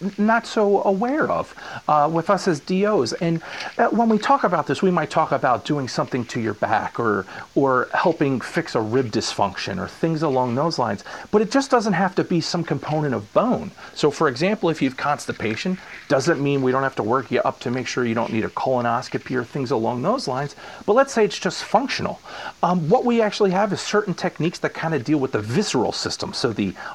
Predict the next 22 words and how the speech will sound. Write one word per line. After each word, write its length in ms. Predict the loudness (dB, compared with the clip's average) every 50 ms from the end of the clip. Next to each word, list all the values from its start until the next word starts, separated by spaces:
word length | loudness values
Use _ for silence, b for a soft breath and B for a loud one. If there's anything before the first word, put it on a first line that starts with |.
| B 0
autonomic 720 | 2 2 2 2 0 2 2 2 2 2 2 -2 -4 -4
nervous 280 | -4 -4 -2 -2 -2 -4
system, 380 | -4 -4 -4 -4 -4 -4 -4
some 220 | -2 -2 -2 0 0
of 60 | 2
those 200 | 2 0 0 -2 -2 0
organs 560 | 2 4 4 2 2 0 -2 -2 -4 -4 -4
and 140 | -6 -6 -4
things 260 | -4 -4 -4 -2 -2
along 300 | -2 0 0 -2 -2 -2
those 180 | -2 -2 -2
lines. 240 | -2 -4 -4 -4 -6 B B B B B B B B
And 100 | 2 2
we 80 | 2 2
can 140 | 0 -2 -2
actually 300 | -2 -2 -2 -2 0 0
do 120 | 0 0
certain 380 | -2 -2 0 0 0 0 0 -2
techniques 800 | -2 -2 -2 0 0 0 0 -2 -4 -10 -14 -14 -16 -12 -2
that 140 | -2 -2 -2
kind 220 | 0 0 2 2
of, 140 | 2 2 2